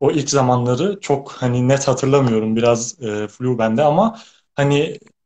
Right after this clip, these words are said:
çok basit cümleleri bile, yani akla gelecek en basit cümleleri bile bazen teklediğim oluyordu. Çünkü hani tamamen yabancı bir ortamdasın. Ben bir de tek gittim. Hani bu ortama alışırken tabii biraz hani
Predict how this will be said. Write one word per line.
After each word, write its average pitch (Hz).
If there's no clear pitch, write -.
çok 196
basit 139
cümleleri 131
bile, 101
yani 107
akla 123
gelecek 135
en 147
basit 131
cümleleri 131
bile 113
bazen 113
teklediğim 120
oluyordu. 95
Çünkü 196
hani 131
tamamen 139
yabancı 107
bir 107
ortamdasın. 107
Ben 127
bir 135
de 131
tek 143
gittim. 190
Hani 131
bu 151
ortama 135
alışırken 139
tabii 127
biraz 127
hani 120